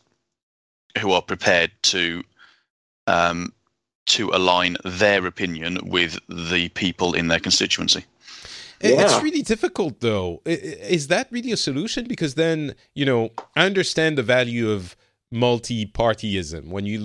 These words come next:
Speaker 2: look at the U S, I think a lot of people think, "Well, that doesn't work with two parties trusting everything." It ju-, it just, it doesn't work. But more independence, you have a number of parties that defend a number of different views.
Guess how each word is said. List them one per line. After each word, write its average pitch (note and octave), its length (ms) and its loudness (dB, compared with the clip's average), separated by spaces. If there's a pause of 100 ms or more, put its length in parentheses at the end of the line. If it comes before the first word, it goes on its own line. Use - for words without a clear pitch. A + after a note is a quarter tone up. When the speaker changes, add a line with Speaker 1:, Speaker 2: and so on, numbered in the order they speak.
(120)
Speaker 2:
look B2+ 220 -2
at A#2+ 100 -4
the A2+ 100 0
U A2 260 0
S, G#2 200 0
I G2 100 0
think G2+ 240 -6
a A2 60 0
lot G2+ 180 2
of F#2 100 -4
people F#2+ 260 -6
think, F#2 340 -4 (520)
"Well, F2 200 -2
that F2+ 240 -4
doesn't F2 300 -4
work E2+ 360 -8
with G2+ 160 -4
two - 180 -2
parties G2 460 0
trusting F#2+ 600 -4 (320)
everything." A2 640 -2
It A#2 120 -4
ju-, D3+ 120 -2
it D#3 100 -2
just, C3+ 380 -6
it A#2+ 120 -4
doesn't A2 260 0
work. B2 320 0 (800)
But C3+ 300 4
more D#3+ 320 2
independence, D#3 800 -2
you G3+ 160 0
have G#3 240 4
a E3 40 -2
number D#3 420 0
of G2+ 100 -6
parties F2+ 540 -2
that A#2 300 -2
defend A#2 400 -2
a G#2+ 40 -4
number G#2+ 340 -2
of F2+ 100 -2
different G2 320 -4
views. G2+ 500 -4